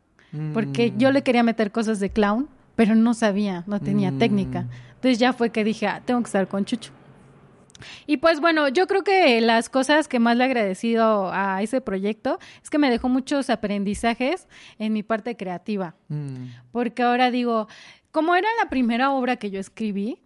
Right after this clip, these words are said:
Speaker 1: y no tenía nada de nociones de dramaturgia, yo dije,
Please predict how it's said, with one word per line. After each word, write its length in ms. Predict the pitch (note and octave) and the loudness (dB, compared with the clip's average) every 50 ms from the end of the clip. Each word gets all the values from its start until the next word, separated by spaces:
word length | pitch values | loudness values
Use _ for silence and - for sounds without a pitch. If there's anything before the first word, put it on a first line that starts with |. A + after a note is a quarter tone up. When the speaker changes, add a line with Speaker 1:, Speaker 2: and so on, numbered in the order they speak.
| _ _ _ _ _ _ _ B3 _ - - - | _ _ _ _ _ _ _ _ _ -18 -6 0
Speaker 1:
y 140 | C#4 C4+ | 2 4
no 180 | C#4 C#4 D4+ D#4+ | 6 6 4 4
tenía 400 | D#4+ F#4 F#4 F4 E4+ E4+ E4+ D#4+ | 4 2 2 4 4 4 4 4
nada 520 | D4 C#4+ C#4+ C#4 D4 C#4+ C#4+ D4 D4 D#4+ D#4 | 4 4 6 6 6 6 6 6 4 2 2
de 120 | C#4 B3+ A3 | 2 0 0
nociones 540 | G3 G3 F#3+ - A3+ G#3+ A3 A3+ A#3+ B3+ | 0 -2 -4 -4 -2 -2 0 0 0 0
de 120 | A3 G#3+ F#3+ | -2 -2 -2
dramaturgia, 720 | E3+ E3 E3 D#3 E3 D3+ - A3 A3+ G#3 - - G3+ A3 D#4+ - _ - - - - - - - - _ _ _ _ _ _ _ _ _ _ _ _ - - | -2 -4 -4 -4 -6 -4 -2 0 0 0 0 -2 -4 -4 -6 -8 _ -20 -20 -20 -20 -20 -20 -20 -20 _ _ _ _ _ _ _ _ _ _ _ _ -12 -6
yo 200 | - A#3 A#3 A3+ | -4 -2 0 0
dije, 500 | A#3 A3+ A3 - - C4 C4 A3+ - - | 0 0 -2 -2 -2 0 0 0 -2 -4